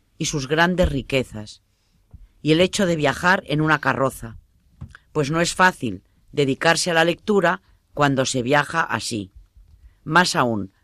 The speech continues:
resulta costoso. Y sin embargo, su deseo y su celo superaban cualquier impedimento. Hasta tal punto estaba enfrascado en la lectura que no decía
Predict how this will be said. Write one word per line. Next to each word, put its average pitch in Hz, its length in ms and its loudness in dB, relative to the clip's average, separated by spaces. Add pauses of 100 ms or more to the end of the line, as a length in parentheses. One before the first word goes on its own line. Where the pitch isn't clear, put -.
resulta 147 560 -2
costoso. - 680 -10 (1000)
Y 160 100 -6
sin 139 220 -2
embargo, 175 600 2 (400)
su 175 240 0
deseo 165 600 2
y 147 120 -2
su 139 180 -4
celo 208 460 0 (240)
superaban 170 680 2
cualquier 143 400 0
impedimento. 110 880 -6 (960)
Hasta 156 380 0
tal 220 220 2
punto 175 540 0 (300)
estaba 180 380 0
enfrascado 160 580 0
en 127 100 -4
la 120 100 -2
lectura 180 560 -4 (600)
que 156 140 4
no 196 120 4
decía 226 560 2